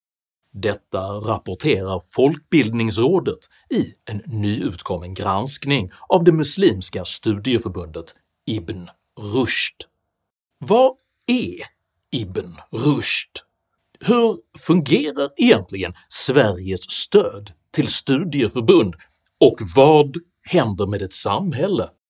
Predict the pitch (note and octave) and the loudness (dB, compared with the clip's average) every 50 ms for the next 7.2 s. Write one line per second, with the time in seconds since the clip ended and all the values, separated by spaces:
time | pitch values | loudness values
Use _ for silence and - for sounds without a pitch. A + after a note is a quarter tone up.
0 | _ _ _ _ _ _ - - - E3+ D#3 D3+ C3+ A2+ A2 D3 C#3 C#3 B2+ B2+ | _ _ _ _ _ _ -6 0 4 6 6 6 6 4 6 6 8 8 8 6
1 | B2+ B2 B2+ - - F#3 G3 G#3+ G#3+ - _ _ - - A#2+ G#2 - - F#3+ - | 6 4 2 2 4 4 4 4 2 -4 _ _ -18 -14 -14 -8 -4 -2 0 0
2 | C3+ D3 C3+ C#3 - B2 C#3+ F3 C3+ F2+ E2+ - _ _ _ _ _ _ _ _ | 0 0 -2 0 2 4 4 4 2 0 -4 -8 _ _ _ _ _ _ _ _
3 | _ _ - D#3+ G3+ D4 - _ - - E2+ E2+ G2 _ _ _ _ _ _ - | _ _ 2 2 2 2 -4 _ -8 -6 -6 -6 -8 _ _ _ _ _ _ 2
4 | A#3+ A3 - - - G#3+ A#3+ A3+ G#3+ E3 - - - A#2+ G2+ F#2 - F#2 F#2+ A#2 | 2 2 2 2 2 2 4 4 4 4 2 2 0 -2 -2 -2 -4 -4 -2 0
5 | - A2 - E2 F2 F2 E2 - - _ _ _ _ _ - G2+ E2+ F2+ E2+ F2 | 0 -2 -2 -6 -10 -12 -12 -12 -14 _ _ _ _ _ -2 -2 0 -2 -4 -4
6 | - - F#2+ F2 F2 F#2+ G#2+ A2+ A#2+ G#2 A2+ A2+ A#2+ B2 A#2 A2+ - - - D#3+ | -6 -4 -2 0 0 0 0 0 2 4 4 4 4 2 -2 -4 -4 0 2 2
7 | G3 E2+ - | 2 0 -2